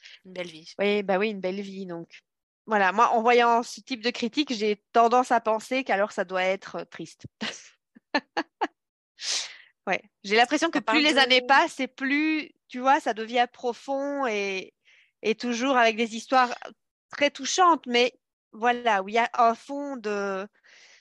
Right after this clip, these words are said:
Speaker 2: de tristesse, je sais pas, un message, euh.
Speaker 1: Moi, c'est, je pense que, que voilà, quand on écrit, c'est en fonction de ce qu'on vit aussi, donc, euh,
Speaker 2: Oui,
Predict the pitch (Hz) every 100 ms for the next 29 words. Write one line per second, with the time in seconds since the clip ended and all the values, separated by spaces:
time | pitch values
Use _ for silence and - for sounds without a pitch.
0 | _ _ _ _ 226 - 311 - 208 208
1 | 196 - 220 - 170 165 170 - - 147
2 | 147 175 170 - - - 320 - - 170
3 | 180 - 208 - 202 _ - 175 226 214
4 | 156 - 160 160 - 233 226 - 156 165
5 | - 165 156 151 - 156 208 143 - 190
6 | 139 143 151 143 262 294